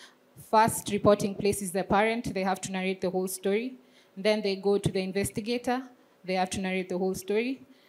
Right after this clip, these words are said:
Then you come to the prosecution. "I need to do pretrial to prep you." You narrate to me the whole story.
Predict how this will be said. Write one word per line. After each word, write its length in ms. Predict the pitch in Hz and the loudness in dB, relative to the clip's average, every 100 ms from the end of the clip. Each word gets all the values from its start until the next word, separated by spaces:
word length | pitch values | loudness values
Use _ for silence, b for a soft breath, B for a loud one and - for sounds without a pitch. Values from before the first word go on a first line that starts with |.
| B | B
Then 240 | 190 220 | 0 2
you 100 | 208 | 0
come 200 | 196 208 | 0 -2
to 100 | - | 0
the 120 | 190 | -2
prosecution. 720 | 185 196 196 - 233 - 220 | 2 2 4 2 2 2 2
"I 100 | 190 180 | 0 -4
need 180 | 202 | -4
to 60 | 196 | -4
do 160 | 185 202 | -2 -2
pretrial 560 | 196 196 208 202 208 | -2 0 2 4 2
to 120 | 208 | 0
prep 300 | 190 208 202 | -4 -2 -2
you." 200 | 202 269 277 B B - | -4 -6 -8 B B -10
You 100 | 196 | -6
narrate 320 | 190 196 196 | -4 -4 -6
to 80 | 208 | -6
me 120 | 196 | -4
the 120 | 185 | 2
whole 180 | 196 196 | 8 8
story. 480 | 196 - 208 233 | 6 -2 -4 -4